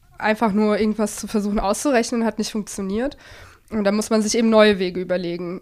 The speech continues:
Und, äh, einer der Ansätze ist, erstmal vereinfachen wir das Problem, brechen das aufs Wesentliche herunter. Vielleicht fällt uns dann irgendwas ein.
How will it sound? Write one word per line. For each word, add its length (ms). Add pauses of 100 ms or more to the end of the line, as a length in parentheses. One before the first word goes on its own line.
(120)
Und, 600
äh, 100
einer 1040
der 140
Ansätze 560
ist, 400 (560)
erstmal 280
vereinfachen 520
wir 80
das 240
Problem, 760
brechen 320
das 140
aufs 220
Wesentliche 460
herunter. 600
Vielleicht 640 (140)
fällt 220
uns 140
dann 420
irgendwas 480
ein. 300